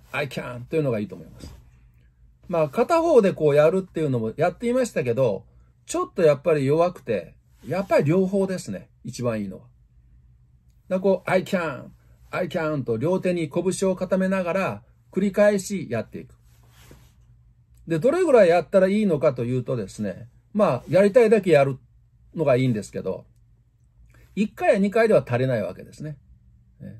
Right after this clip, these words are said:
もう繰り返さないと潜在意識には入らないんで。だから、何回とは特に言いませんけど、結構繰り返し繰り返しやります。「I can、I can」。そして、その時の一つのポイントは、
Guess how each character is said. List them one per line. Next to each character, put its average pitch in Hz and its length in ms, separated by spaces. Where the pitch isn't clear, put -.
も 127 100
う - 40
繰 - 140
り 233 120
返 262 220
さ 262 140
な 233 120
い 196 80
と 175 120
潜 165 240
在 175 140
意 - 20
識 - 180
に 123 80
は 104 80
入 117 220
ら 127 100
な 107 120
い 90 60
ん 78 80
で。 - 160
だ 165 100
か 165 60
ら、 165 40
何 277 260
回 190 220
と 196 80
は 147 100
特 190 220
に 117 260
言 151 120
い 180 80
ま 196 120
せ 208 180
ん 190 60
け 104 120
ど、 107 280
結 330 140
構 196 100
繰 190 180
り 190 80
返 208 180
し 185 100
繰 170 120
り 160 80
返 180 160
し 123 100
や 95 60
り 90 80
ま - 100
す。 - 180
「I 123 180
can、 117 420
I 117 180
can」。 110 240
そ 247 180
し - 100
て、 160 360
そ 233 180
の 269 100
時 240 220
の 170 120
一 139 240
つ - 80
の 175 120
ポ 185 220
イ 208 60
ン 202 60
ト 190 160
は、 175 280